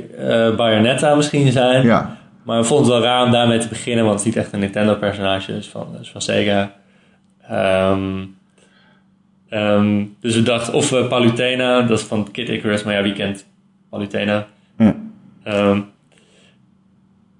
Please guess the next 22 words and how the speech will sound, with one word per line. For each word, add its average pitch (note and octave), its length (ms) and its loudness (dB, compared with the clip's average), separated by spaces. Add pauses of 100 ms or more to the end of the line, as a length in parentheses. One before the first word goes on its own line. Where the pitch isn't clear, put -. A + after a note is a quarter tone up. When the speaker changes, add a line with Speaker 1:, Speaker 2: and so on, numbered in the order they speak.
(160)
Speaker 1:
ehm, G#2 440 2
dus A#2 180 0
dan B2+ 160 0
doen C#3+ 140 4
we C#3 60 6
maar A#2 220 2
Kirby, D3 360 2
want A2+ 340 -2 (260)
Kirby C#3 580 4
in C#3 160 0
de A#2+ 120 2
games A#2 480 0
verslaat A2+ 340 -2
hij A#2 100 0
natuurlijk A2 260 0
ook G#2 200 0 (160)
elke G#2+ 220 -8
keer G#2 360 -4
goden G#2 440 0
en F#2+ 220 -2
soort G2+ 340 -18
kosmische G2 760 -2